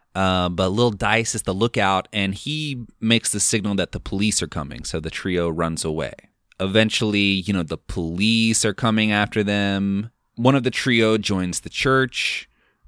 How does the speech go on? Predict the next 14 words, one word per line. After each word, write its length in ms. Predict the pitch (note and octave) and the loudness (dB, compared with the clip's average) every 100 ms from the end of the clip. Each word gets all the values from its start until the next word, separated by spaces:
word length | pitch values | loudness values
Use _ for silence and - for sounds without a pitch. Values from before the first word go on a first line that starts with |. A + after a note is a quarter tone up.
| _ | _
Uh, 320 | F#2+ F#2+ F#2 | 0 2 2
one 260 | F2+ A2+ D3 | 2 6 6
of 60 | C3 | 4
the 80 | |
trio, 720 | B2 - C3 B2 A2+ G#2 A#2 C#3 | 0 0 2 4 6 4 2 -2
Shaggy, 640 | - - G#2+ G#2+ G#2+ A2+ A#2+ | -4 2 4 2 0 -4 -4
tries 500 | - A2+ G2+ G2+ - | 0 2 4 2 -2
to, 360 | - G#2 F#2+ | -2 0 0
uh, 400 | F2+ E2+ E2 D#2+ G2 _ | 0 0 0 -4 -8 _
leave 500 | G2 G2+ A2 G#2+ B2 | -2 2 4 4 0
the 80 | A2 | 2
City 300 | - G#2 G2 | 4 6 4
of 80 | F2+ | 2
God, 520 | F#2 F2 F2 F#2 | 0 2 2 -2